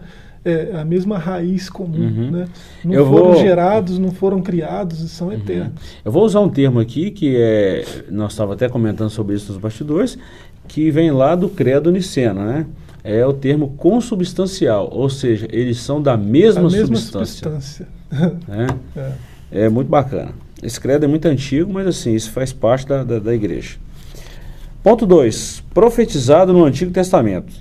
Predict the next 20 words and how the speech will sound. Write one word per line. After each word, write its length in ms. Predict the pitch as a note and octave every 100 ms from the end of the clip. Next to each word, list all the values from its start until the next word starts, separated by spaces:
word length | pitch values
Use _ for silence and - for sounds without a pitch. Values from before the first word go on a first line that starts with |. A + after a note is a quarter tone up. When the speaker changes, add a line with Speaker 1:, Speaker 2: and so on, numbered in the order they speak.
| - - -
Speaker 2:
A 100 | B2+
vinda 260 | C3+ A#3+ F#3
do 100 | C#3+
Senhor 260 | C#3 A2+
Jesus 560 | G#2+ G2 G2+ E3 E3+ -
é 100 | A2
profetizada 720 | - D#3 E3 E3 G#2+ C3 D3+ F3+
em 100 | E3+
todo 440 | - - G#3+ G#3
o 40 |
Antigo 220 | F3 - -
Testamento. 500 | D#3 - A2+ F#2+ -
No 120 | D3+
Gênesis, 720 | C#3 C3 A3 B3 A#3+ A#3 A3 -
ele 160 | D3 E3+
é 20 |
a 40 |
semente 380 | E3+ D3 D3+ D#3+
da 100 | F3
mulher. 360 | E3 G#2+ G2